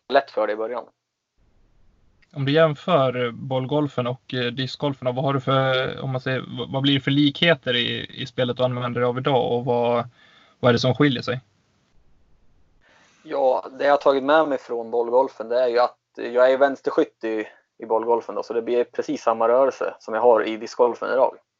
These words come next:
Speaker 1: Så jag har fått hela tekniken helt gratis, om man kan säga så.
Speaker 2: Det syns ju när du kastar också.
Speaker 1: Jo, men det blir lite... Det, det är skönt att kunna luta sig tillbaka mot gamla muskelminnet från golfen.
Speaker 2: Mm. Och sen, ja,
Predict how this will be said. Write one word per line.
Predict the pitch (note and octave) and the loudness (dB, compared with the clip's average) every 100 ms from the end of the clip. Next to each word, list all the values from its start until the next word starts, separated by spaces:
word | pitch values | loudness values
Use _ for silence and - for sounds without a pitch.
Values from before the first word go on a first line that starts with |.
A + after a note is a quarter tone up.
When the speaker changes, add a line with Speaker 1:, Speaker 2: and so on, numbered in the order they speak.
| _ _ _ _ | _ _ _ _
Speaker 1:
Så | - | 0
jag | A#2+ | 2
har | A2+ | 2
fått | - C3 - - | 2 2 2 -2
hela | A2 A2+ | 0 0
tekniken | B2 A2+ C3 C3 - A2 | -2 -4 -4 -6 -6 -2
helt | A2+ A2 _ | -2 -4 _
gratis, | - C3 A#2 - - | 0 2 2 -4 -10
om | |
man | - | -8
kan | - - | -8 -2
säga | - | -2
så. | - G1+ _ _ - - _ _ _ _ _ _ _ _ _ _ - - - | -2 -16 _ _ -20 -20 _ _ _ _ _ _ _ _ _ _ -20 -20 -10
Speaker 2:
Det | D3+ | 0
syns | C#3+ C#3 | 0 0
ju | |
när | B2 | -4
du | A#2+ | -2
kastar | B2+ C3 C#3 | -4 -2 -2
också. | C3+ - B2 _ _ _ _ _ _ _ _ _ _ _ _ _ - _ _ - - - | -2 -4 -12 _ _ _ _ _ _ _ _ _ _ _ _ _ -20 _ _ -20 -20 -8
Speaker 1:
Jo, | B2+ C3+ | 2 4
men | C#3+ C#3+ | 4 2
det | |
blir | D3+ F3 C#3 | 2 6 6
lite... | A#2+ - C3 B2+ | 4 6 8 8
Det, | B2 C#3 - - - - - | 6 0 0 -12 -16 -20 -10
det | C3+ | -2
är | |
skönt | - D3+ B2 | 4 4 4
att | |
kunna | A#2 | 0
luta | A#2+ A2+ | 0 -2
sig | A#2 | -6
tillbaka | A#2+ C3 - | 4 4 4
mot | A2 A2+ - | -4 -4 -6
gamla | A#2 A2+ | -6 -4
muskelminnet | A2+ - A#2 A2+ G#2+ - | -6 -6 -4 -4 -6 -6
från | A2+ | 0
golfen. | A2+ - - _ _ _ _ _ _ _ _ _ _ _ | 0 0 -14 _ _ _ _ _ _ _ _ _ _ _
Speaker 2:
Mm. | D3 C3+ _ _ _ _ _ _ - - - - | -8 -8 _ _ _ _ _ _ -20 -20 -20 -8
Och | D3 | 2
sen, | E3+ E3 E3+ | 4 4 6
ja, | E3+ | 4